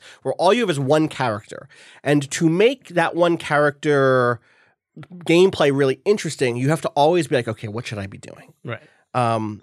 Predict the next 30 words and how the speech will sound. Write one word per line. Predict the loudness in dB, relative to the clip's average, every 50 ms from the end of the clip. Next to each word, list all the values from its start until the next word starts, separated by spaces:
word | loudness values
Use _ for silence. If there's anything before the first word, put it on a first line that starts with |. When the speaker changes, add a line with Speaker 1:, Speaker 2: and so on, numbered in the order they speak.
| _ -4
Speaker 1:
and | -2 2
so | 2 2
if, | 2
like, | 2 0 -2 -4 -6
you | -4 -2 0
have | 0 0
a | -2
person | -4 -2 -2 -2 -2 -2 -2 -2 0
walking | 2 2 2 0 -2 -6 -6
towards | -4 -2 -2 -2 0 -2
you | -2 -2
down, | -2 -2 -4 -4 -12 _ _
you | -10 -8
turn | -4 0 2 2 2
a | 2
corner, | 2 2 4 4 4 4 2 0 -2 _
you | -8 -8
see | -6 -4 -4 -2
a |
guy | -2 -2 -2
at | -2 -4
the | -6 -6
end | -6
of | -6
the | -6 -8
alleyway. | -8 -10 -10 -10 -10 -12 -14 -16 _ _
What | -6 -2 -2 -2
do | -2
you | -4 -6 -8
do? | -10 -12 -14 -16 -16